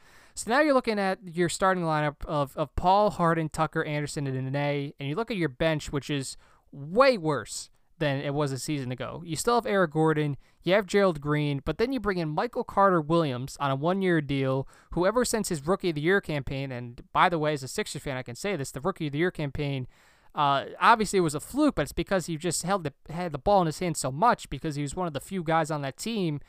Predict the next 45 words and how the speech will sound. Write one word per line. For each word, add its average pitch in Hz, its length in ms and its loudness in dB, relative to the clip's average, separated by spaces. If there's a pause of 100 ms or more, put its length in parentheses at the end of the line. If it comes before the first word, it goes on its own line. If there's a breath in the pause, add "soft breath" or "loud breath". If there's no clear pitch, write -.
(220 soft breath)
that 143 100 -4
had, 147 260 -2 (120)
you 156 80 -8
know, 127 240 -8
any 202 160 -2
sort 139 240 -2
of 113 80 -8
talent. 196 460 0 (400 soft breath)
Um, 117 300 -12
that's 180 220 -2
why 160 120 0
he 139 60 -2
won 156 160 0
Rookie 143 240 -4
of 127 60 -6
the 135 80 -8
Year. 190 180 0
The 131 60 -6
ball 147 160 4
was 135 120 2
in 120 80 -10
his - 100 -12
hand 233 200 -2
so 151 140 -2
much. 131 400 -6 (280 soft breath)
You 180 100 2
have 233 120 4
Aaron 208 260 2
Jackson, 165 680 2 (280)
um, 131 540 -2
the, 139 460 -4
the - 80 -8
free 180 220 0
agent. 165 340 -2
He 147 100 -6
went 151 200 -2
to 165 60 -6
Duquesne. 135 640 -4 (320 soft breath)
Uh, 117 300 -8
you 160 280 -6
have 175 300 4
R 160 160 6
J 147 180 0
Hunter, 135 320 -2
but 135 220 -4